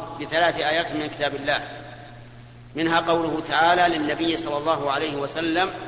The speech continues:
"فاستغفر لذنبك وللمؤمنين والمؤمنات"، فأمر الله نبيه أن يستغفر لذنبه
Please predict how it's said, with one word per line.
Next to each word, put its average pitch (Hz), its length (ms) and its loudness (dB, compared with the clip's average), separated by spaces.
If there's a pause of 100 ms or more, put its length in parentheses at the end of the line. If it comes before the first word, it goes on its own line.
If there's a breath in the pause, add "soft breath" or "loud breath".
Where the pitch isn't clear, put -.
(600)
"فاستغفر 151 480 0
لذنبك 165 600 0
وللمؤمنين 156 720 0
والمؤمنات"، 156 640 0 (1160)
فأمر 165 320 2
الله 160 300 2
نبيه 165 500 2 (640)
أن 147 120 -2
يستغفر 165 460 2
لذنبه 180 640 2